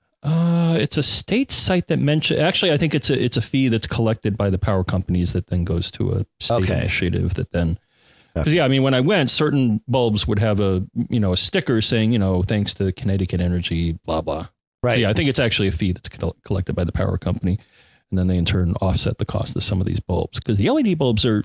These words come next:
Speaker 1: typically very expensive.
Speaker 2: Oh, yeah. Yeah, yeah, yeah.
Speaker 1: But I got, like, these, these two, uh, for one fixture, uh, all dimmable, but I got these two, I think, forty watt equivalent. They were, like,
Speaker 2: Yep.
Speaker 1: eight bucks each.
Speaker 2: Yeah.
Speaker 1: Which for an L E D bulb is cheap. And then I, I replaced my floodlights. And those are a little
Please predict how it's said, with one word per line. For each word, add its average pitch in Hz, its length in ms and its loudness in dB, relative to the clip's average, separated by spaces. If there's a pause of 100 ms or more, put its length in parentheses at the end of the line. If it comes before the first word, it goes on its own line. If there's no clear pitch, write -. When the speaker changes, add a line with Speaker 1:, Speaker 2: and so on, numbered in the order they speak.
Speaker 1:
typically 131 460 -2
very 92 220 0
expensive. - 580 -2 (1300)
Speaker 2:
Oh, 175 120 2
yeah. 165 280 2 (400)
Yeah, 139 140 2
yeah, 143 220 2
yeah. 127 240 0 (240)
Speaker 1:
But 120 80 2
I 127 40 2
got, 139 140 2
like, 127 160 0
these, 120 240 2
these 117 240 0
two, 117 720 0
uh, 101 240 0
for - 140 -2
one 139 180 2
fixture, 92 600 -2
uh, 92 340 0
all 120 220 0
dimmable, 98 360 0
but 92 160 0
I 92 40 0
got 95 180 -2
these 95 180 -2
two, 123 240 -2
I 113 40 2
think, 101 180 0
forty 117 300 0
watt 127 180 2
equivalent. 143 540 0 (100)
They 117 80 0
were, 120 60 0
like, 131 160 0
Speaker 2:
Yep. - 20 -4
Speaker 1:
eight 120 140 -4
bucks - 240 -2
each. - 360 -2 (220)
Speaker 2:
Yeah. 127 160 0 (580)
Speaker 1:
Which 98 120 -2
for 104 80 2
an 92 80 2
L 110 120 2
E 95 60 2
D 202 160 2
bulb 85 240 2
is 85 100 0
cheap. - 240 0
And 117 100 2
then 123 100 2
I, 120 80 2
I 113 80 2
replaced 110 360 0
my 87 120 0
floodlights. 95 680 -2
And 98 120 0
those 165 240 2
are 147 80 2
a 135 40 2
little 113 280 2